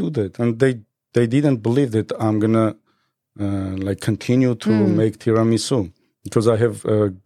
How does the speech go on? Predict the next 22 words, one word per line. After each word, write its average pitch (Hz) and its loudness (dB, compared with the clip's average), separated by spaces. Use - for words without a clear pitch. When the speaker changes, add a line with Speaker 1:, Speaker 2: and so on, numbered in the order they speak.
Speaker 1:
very 110 0
established 104 -4
business, 123 0
you 101 -2
know, 120 2
that 98 -2
I'm 101 -2
working 120 0
and 101 0
that 92 -6
sitting 117 -2
and 107 0
making 110 0
tiramisu, 113 0
it's, 107 -6
like, 107 0
not 123 0
for 127 2
me, 127 2
they 113 4
<laughs> 113 -2
thinking. 95 -4